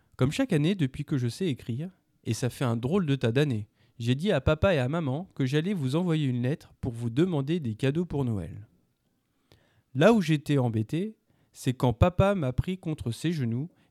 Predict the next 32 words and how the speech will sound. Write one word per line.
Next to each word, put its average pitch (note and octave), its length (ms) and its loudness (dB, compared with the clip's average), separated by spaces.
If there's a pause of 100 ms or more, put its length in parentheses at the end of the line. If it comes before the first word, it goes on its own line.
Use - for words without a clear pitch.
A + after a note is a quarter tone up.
et C#3+ 100 -2
qu'il C3+ 180 -4
m'a B2 180 -4
expliqué F3 520 -6
que - 120 -8
vous A#2+ 140 -2
n'étiez B2+ 300 -2
pas G#3 160 -4
très - 160 -6
riche D#3+ 180 -4
cette - 240 -4
année, A#2+ 320 -2 (680)
surtout G#3+ 480 -2
après D#3+ 240 2
le C#3+ 120 2
coup G3 240 -4
auquel E3+ 340 0
vous C#3 180 -2
ne B2+ 100 0
vous A#2+ 240 -4
attendiez D#3+ 360 -2
pas, B2 300 -4 (640)
l'argent E3+ 500 0
que - 120 -6
vous B2 240 -2
avez E3 280 2
dû B2 180 -6
payer E3 400 -2
pour A#2 260 -4
arranger D3 380 -2
votre C3+ 300 -2
traîneau, C#3 500 -2